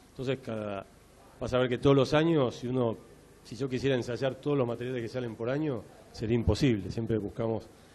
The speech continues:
elegimos. Eso hace que todos los años, bueno, crezca y que la genética en lo que es, eh, maíz creció mucho más que cualquier otro cultivo. O sea,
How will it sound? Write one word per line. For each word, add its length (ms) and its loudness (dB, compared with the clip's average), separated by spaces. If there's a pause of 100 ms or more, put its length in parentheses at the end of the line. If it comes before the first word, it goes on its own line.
(140)
elegimos. 640 -8
Eso 160 -2
hace 160 0
que 80 -2
todos 180 0
los 140 -2
años, 160 2
bueno, 180 -4
crezca 500 -4 (480)
y 100 -8
que 120 -4
la 100 -2
genética 720 0 (460)
en 100 -6
lo 160 -6
que 120 0
es, 200 -2 (120)
eh, 400 -4
maíz 480 4 (260)
creció 340 2
mucho 240 4
más 120 4
que 100 0
cualquier 280 0
otro 120 -2
cultivo. 360 2
O 20 -4
sea, 240 -4